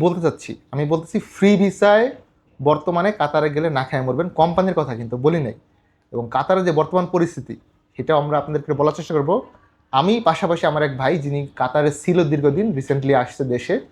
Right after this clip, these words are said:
ওনার থেকে আমরা শুনবো। প্লিজ প্রপারলি সেটা দেখবেন। দেখার পরে যদি মনে হয় যে হ্যাঁ, আপনি আমাকে গালি দিতে চান, আপনার জন্য কমেন্ট সেকশন একদম ক্লিন থাকবে, গালি দিয়ে দিয়েন। হ্যালো এভরিওয়ান, আসসালামু আলাইকুম। রাকিব খান from Tigol। Welcome to another new video। দেশ এবং দেশের বাইরে যারা আমাকে দেখতেছেন, আশা করি সকলে অনেক বেশি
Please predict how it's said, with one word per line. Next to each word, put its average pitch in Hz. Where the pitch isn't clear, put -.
ওনার 147
থেকে 165
আমরা 165
শুনবো। 170
প্লিজ 233
প্রপারলি 185
সেটা 170
দেখবেন। 175
দেখার 165
পরে 214
যদি 214
মনে 208
হয় 202
যে 185
হ্যাঁ, 156
আপনি -
আমাকে 160
গালি 156
দিতে 170
চান, 180
আপনার 139
জন্য 156
কমেন্ট 147
সেকশন 151
একদম 143
ক্লিন 156
থাকবে, 156
গালি 123
দিয়ে 123
দিয়েন। 117
হ্যালো 139
এভরিওয়ান, 147
আসসালামু 135
আলাইকুম। 113
রাকিব 127
খান 135
from 127
Tigol। 131
Welcome 135
to 135
another 131
new 143
video। 131
দেশ 143
এবং 156
দেশের 131
বাইরে 127
যারা 123
আমাকে 127
দেখতেছেন, 147
আশা 139
করি 147
সকলে 151
অনেক 151
বেশি 143